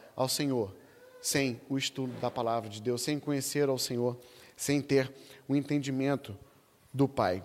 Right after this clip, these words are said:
Porque se eu não conheço a Deus, se eu não conheço a maneira como Ele quer e deve ser adorado e ser servido, como poderei eu alegrar o coração de Deus?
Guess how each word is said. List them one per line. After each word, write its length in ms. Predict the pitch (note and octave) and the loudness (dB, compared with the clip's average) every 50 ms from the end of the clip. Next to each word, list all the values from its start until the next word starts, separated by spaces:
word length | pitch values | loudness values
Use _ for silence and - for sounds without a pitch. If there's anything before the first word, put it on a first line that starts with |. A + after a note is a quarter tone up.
| - - | -6 -4
Porque 240 | D3+ C#3 - F3+ | -4 -2 0 0
se 100 | E3+ - | 2 4
eu 60 | E3+ E3 | 4 4
não 140 | E3+ F#3+ | 4 4
conheço 400 | F#3+ - F3+ D#3+ D#3+ E3 D#3+ - | 4 4 4 6 6 4 4 2
a 20 | E3+ | 2
Deus, 440 | D#3 D3 C#3+ C3 A#2+ A#2+ - - - - - - - - _ _ | 6 6 6 6 6 4 -2 -6 -10 -14 -20 -20 -20 -20 _ _
se 120 | - - E3+ | 0 2 4
eu 40 | |
não 120 | E3 F3+ F3 | 4 4 4
conheço 320 | F3 E3+ E3 E3+ D#3+ F3 | 4 4 4 4 2 2
a 40 | D#3+ | 0
maneira 520 | D#3 D#3+ D3+ D3+ D#3+ E3 D#3 C3+ A2+ G2+ - - - - - - - _ _ | 0 0 2 4 4 4 4 2 0 -2 -8 -14 -20 -20 -20 -20 -20 _ _
como 340 | - - C#3+ D3 D3 D3 D3 | -4 -2 0 2 2 4 4
Ele 360 | C#3+ C#3+ C#3+ D3 D3+ C#3 - - - - - - - - - - _ _ _ | 4 4 4 2 2 0 -2 -6 -16 -20 -20 -20 -20 -20 -20 -20 _ _ _
quer 440 | - E3 E3 E3 D3 B2 - - - | 2 4 4 4 4 2 -2 -6 0
e 120 | - D#3 D3 | 2 2 2
deve 500 | C#3+ B2+ C#3+ C#3 C3 B2+ G#2+ A2 G2+ G2 - - - - - - - | 6 8 8 8 8 8 4 0 -6 -8 -12 -18 -20 -20 -16 -10 0
ser 160 | - D3+ C#3 | 2 4 4
adorado 460 | C#3+ C3+ C3 C3 C3 C#3+ E3 E3+ E3 | 4 4 4 4 4 4 4 2 0
e 20 | |
ser 140 | D#3 - E3+ | -2 -2 -2
servido, 520 | E3 - F#3 E3+ D3+ C#3+ C#3+ C3 A2+ A2 G#2 - - - - | -2 -2 -4 -4 -2 0 0 0 0 -2 -6 -12 -16 -2 2
como 240 | D#3 F3 G3+ G3 | 4 4 4 4
poderei 460 | D#3+ - F3+ F3 D#3+ E3 D#3+ E3+ F3 D#3+ | 4 4 4 6 6 6 6 4 6 6
eu 220 | C#3+ C#3 A#2+ G#2 - - - - - - - - _ _ _ _ | 6 6 4 2 -4 -12 -16 -20 -20 -20 -20 -20 _ _ _ _
alegrar 480 | - C#3 D3 D3 C#3 A#2+ B2+ B2+ B2 A#2+ | 0 2 4 4 4 4 4 4 4 4
o 20 | |
coração 440 | A#2+ - C3 B2 A#2 - - A#2+ A2+ | 2 -2 -4 -4 -2 -4 -4 -4 -6
de 100 | G#2+ A2+ | -6 -6
Deus? 380 | A2 G#2 F#2+ - - - - | -6 -8 -8 -8 -8 -10 -10